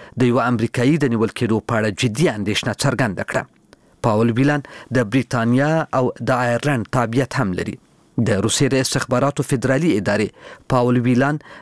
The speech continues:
د ډسمبر په یو دېرشمه نیټه د جاسوسۍ په تور ونیو. هغه د امریکا د متحده ایالاتونو په سمندري ځواکونو کې خدمت کړی او د امریکا د متحده ایالاتونو د مشیګن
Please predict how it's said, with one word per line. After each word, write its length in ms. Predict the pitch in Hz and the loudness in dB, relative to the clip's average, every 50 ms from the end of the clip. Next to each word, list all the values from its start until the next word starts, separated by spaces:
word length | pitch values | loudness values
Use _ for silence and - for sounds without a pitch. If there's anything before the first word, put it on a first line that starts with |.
| - 123 | -2 -2
د 120 | 120 107 95 | 0 0 0
ډسمبر 440 | 123 - - 156 143 147 139 147 135 - | 0 0 0 0 0 0 0 -2 -2 0
په 80 | 135 120 | 0 2
یو 100 | 117 113 113 104 127 | 2 2 2 0 -2
دېرشمه 420 | 127 - - - 185 185 151 113 98 | -2 0 0 0 0 0 0 0 0
نیټه 200 | 98 - - 110 - - - - - - - | -2 -2 -2 -4 -4 -6 -14 -20 -8 -4 -2
د 100 | 117 110 98 123 | 0 2 2 0
جاسوسۍ 380 | 120 - - 123 - 175 160 - - | 0 0 -2 -2 0 0 -2 -2 -4
په 100 | - - - | -6 -4 -2
تور 160 | 117 98 92 98 | -2 -2 0 -2
ونیو. 240 | 98 90 85 - - _ _ _ _ _ - - - - - | -4 -4 -6 -10 -14 _ _ _ _ _ -20 -20 -10 -8 -4
هغه 160 | 113 104 123 104 | -2 -2 0 0
د 80 | 117 - 117 | 0 0 0
امریکا 340 | 117 101 113 - - 139 127 - | 0 0 0 0 0 0 0 2
د 80 | 123 117 | 0 0
متحده 320 | 113 - 127 135 113 117 | 0 0 0 0 0 0
ایالاتونو 420 | 120 113 113 - - - 143 151 135 - | 0 0 0 -2 0 0 0 0 0 0
په 120 | 135 - - | -2 -2 0
سمندري 400 | 127 113 113 110 107 131 170 170 | 0 0 0 0 0 0 0 0
ځواکونو 420 | - 123 101 - - 120 110 101 | 0 -2 -2 0 0 0 -2 0
کې 160 | - - - | -2 -4 -4
خدمت 400 | 123 110 95 139 160 147 - - - 180 | -4 -4 -2 -2 -2 -2 -2 -2 -2 0
کړی 120 | 175 170 - - - - - - - 123 | 0 -2 -2 -8 -14 -16 -16 -8 -4 -2
او 80 | 117 110 131 | 0 0 2
د 100 | 123 120 117 | 2 2 0
امریکا 260 | 113 - - 131 113 | 0 0 0 0 0
د 120 | 117 110 110 | 2 0 0
متحده 320 | 110 - 113 117 98 107 | 0 0 -2 0 0 2
ایالاتونو 480 | 110 107 104 107 - - 151 151 147 - | 0 2 0 0 0 0 0 2 2 0
د 100 | 127 110 110 | 0 0 -2
مشیګن 340 | - - - 101 131 127 | -2 -4 -2 0 0 0